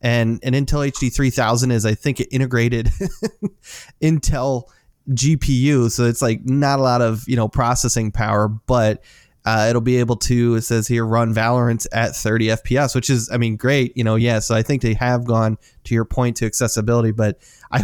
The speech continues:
was a little surprised when I read these, uh, these specs. I was like, "Wow, yeah, they really are shooting <laughs> for this to run on everything," uh, you know, from probably the last ten or more years, so.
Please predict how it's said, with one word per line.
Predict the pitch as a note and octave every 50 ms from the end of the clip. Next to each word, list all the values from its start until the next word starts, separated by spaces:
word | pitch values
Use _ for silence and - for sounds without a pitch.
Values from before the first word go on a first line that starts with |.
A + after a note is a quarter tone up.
| -
was | - D#3+ C#3 - -
a | B2+
little | A2 A#2+ A2 A2 G#2+
surprised | - - G#2+ - - A2+ A2 G#2+ G#2+ G2+ -
when | G#2+ G#2+
I | G#2
read | G#2+ G#2+ G#2+ G#2+
these, | A2+ A2+ G#2+ G#2 G2+ - - _ _ _ - - _ _ -
uh, | G#2+ G#2 G2+ F#2+ - -
these | A#2+ B2 A2+ G#2 -
specs. | - - - A2+ G#2+ G#2+ G#2 - -
I | G#2
was | G2 F#2+
like, | F#2+ - A#2
"Wow, | G#2+ A#2 A2+
yeah, | A2+ A#2 A2 G#2+
they | A2+ A#2+
really | A#2 C3 C3+ C3+ B2+
are | A#2+ A#2+ A#2+
shooting | - - - B2+ A#2+ - - B2 A2+ - - C#3 B2+ - -
<laughs> | D#3 - - _ - - -
for | - - A2+
this | A#2 A#2 A#2 -
to | - B2
run | A#2 A#2 A2+ A2
on | A2 G#2+ - _
everything," | - A#2+ A2+ A2 A2+ A2+ A2 - - F#2+ A2 A2 A2 - - - - - _ _
uh, | - G#2 G2+ G2 F#2+ G2+ E2+ -
you | B2+ A#2 G#2+
know, | G2+ G2+
from | G2+ - A#2 G#2 G#2
probably | - - A2 G#2+ G#2+ A2+
the | A2
last | G#2 G#2+ - - G2+ - - _
ten | - - A2 G#2+ G#2 A2
or | G#2 G#2
more | G#2+ A2 A2 A2 G#2+ A2
years, | G#2+ G#2+ G#2+ G#2+ G#2+ G#2+ G#2
so. | - - - - G#2+ G#2 A2 A2 A2